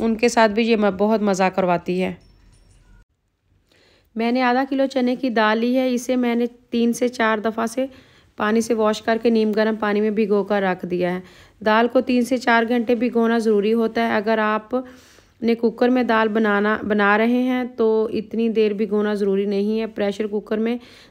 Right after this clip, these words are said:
just तीन मिनट दाल को बॉयल करना है। जब उसकी सीटी की आवाज़ आने लगे तो उसके बाद तीन मिनट बाद आपने चूल्हे को बंद कर देना है। तो मैं पैन में दाल बना रही हूँ, तो मैंने, अ, उसी पानी में जिसमें भिगोई थी उसी में, अ, दाल को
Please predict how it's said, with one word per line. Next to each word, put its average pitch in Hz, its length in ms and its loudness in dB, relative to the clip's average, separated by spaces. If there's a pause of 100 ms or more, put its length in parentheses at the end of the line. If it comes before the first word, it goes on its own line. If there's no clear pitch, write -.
(120)
just 220 340 0
तीन 226 340 2
मिनट 214 300 0
दाल 190 260 0
को 196 120 0
बॉयल 185 360 0
करना 175 280 -4
है। 180 120 -4
जब 190 180 -4
उसकी 196 220 -4
सीटी 214 340 -4
की 220 100 -2
आवाज़ 190 300 0
आने 196 140 -2
लगे 196 220 -2
तो 202 100 -4
उसके 196 220 -6
बाद 196 200 -4
तीन 202 340 -2
मिनट 196 260 -2
बाद 190 200 -4
आपने 190 400 -6 (360)
चूल्हे 202 240 0
को 196 120 0
बंद 180 260 -2
कर 170 180 -4
देना 165 240 -4
है। 170 100 -10 (520)
तो 226 60 0
मैं 226 200 0
पैन 220 220 2
में 233 120 0
दाल 233 200 2
बना 226 280 2
रही 233 260 2
हूँ, 233 140 0
तो 233 120 -4
मैंने, 214 400 -2
अ, 202 480 -2
उसी 214 240 -6
पानी 208 240 -4
में 214 120 -2
जिसमें 208 260 -4
भिगोई 202 340 0
थी 202 120 -6
उसी 226 260 -4
में, 226 280 -2
अ, 196 180 -2
दाल 190 280 -2
को 208 300 -6